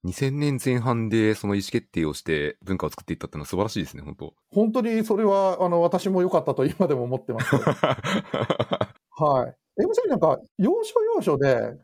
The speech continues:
Speaker 2: 結構そういう技術的にいい判断をしてるケースがあっ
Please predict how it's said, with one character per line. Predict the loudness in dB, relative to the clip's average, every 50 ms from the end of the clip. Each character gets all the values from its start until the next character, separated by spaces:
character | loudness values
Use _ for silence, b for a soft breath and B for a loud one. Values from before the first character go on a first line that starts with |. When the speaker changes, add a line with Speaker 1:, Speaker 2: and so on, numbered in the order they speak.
| _ _ _
Speaker 2:
結 | -2 -2 0
構 | 0 0
そ | 2 2
う | 2
い | 4
う |
技 | 2 2
術 | 2 2 0 -2
的 | -2 -2 -2 -2
に | -2 -2 -2
い | -2
い | 0
判 | 0 0 -2 0
断 | 0 0 0 0
を | -6
し | -2 -2
て | 0
る | 0 0
ケ | 0 0 -2
ー |
ス | -2 -2 -2
が | -2 -2
あ | -4
っ | -4